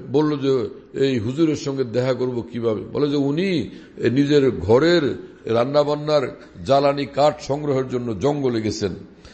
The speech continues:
ওখান থেকে ওই রাস্তা দিয়ে তিনি আসবেন, তুমি সেদিকে আগাও,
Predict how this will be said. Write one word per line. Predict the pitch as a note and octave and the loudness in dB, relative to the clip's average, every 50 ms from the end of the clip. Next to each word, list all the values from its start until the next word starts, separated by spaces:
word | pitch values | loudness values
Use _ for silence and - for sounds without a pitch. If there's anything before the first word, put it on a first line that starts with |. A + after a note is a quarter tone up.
| - - - - - | -20 -20 -20 -12 2
ওখান | - D3 D#3 D3+ C3+ F3 F#3 F3+ | 4 6 6 8 6 4 2 2
থেকে | C#3 - F3+ D#3 D#3 E3+ E3 D#3 C3+ A#2+ A2+ - - - - _ | -2 -4 -4 -2 0 0 0 0 0 -2 -4 -6 -14 -20 -8 _
ওই | D3+ D#3+ D#3+ D#3+ | 6 6 8 8
রাস্তা | D#3 C#3+ C3+ - - C3+ | 8 6 4 2 -2 -4
দিয়ে | C3 C3+ C3 B2 | 0 0 -2 -2
তিনি | - C#3 C#3+ C#3+ D3 | -2 -4 -4 -2 0
আসবেন, | C#3 B2 B2 A#2+ A#2 B2 D#3+ F#3+ F#3+ D3+ G#2 F#2 - - - - | 0 0 0 -2 -2 0 0 0 0 0 -4 -8 -12 -18 -18 -10
তুমি | - B2+ C3+ C#3 | -6 -2 -2 -2
সেদিকে | - - - B2+ C3 D3 D3 D3 D3+ | -2 -2 -2 0 0 0 2 4 6
আগাও, | C3+ B2+ B2 A#2+ D3 F3 F#3 D#3+ A2 | 6 6 4 4 6 6 6 6 4